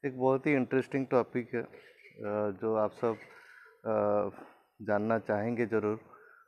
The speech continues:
और ये ज-, ऐसे ही है, अ, मेरी, अ, करीब इस जो जर्नी है करीब बीस बाईस साल की और, अ, अपनी सेल्स का करियर में मैंने बहुत ups and down देखा हुआ है।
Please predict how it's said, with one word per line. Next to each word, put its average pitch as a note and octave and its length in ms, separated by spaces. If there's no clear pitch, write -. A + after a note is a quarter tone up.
और G#2 260
ये C3 320
ज-, - 300
ऐसे B2 400
ही E3 120
है, C#3+ 400
अ, B2+ 40
मेरी, B2+ 380
अ, B2 100
करीब A#2+ 760
इस A2 240
जो A#2 380
जर्नी A#2 400
है B2 480
करीब A#2 340
बीस A2 260
बाईस A#2+ 280
साल A#2 220
की A#2 220
और, A2 420
अ, A2 520
अपनी A2 380
सेल्स A2 320
का A2+ 160
करियर G#2+ 400
में G#2 220
मैंने A#2 180
बहुत B2+ 300
ups C3+ 360
and B2 200
down A#2 240
देखा G#2+ 260
हुआ G#2+ 300
है। - 60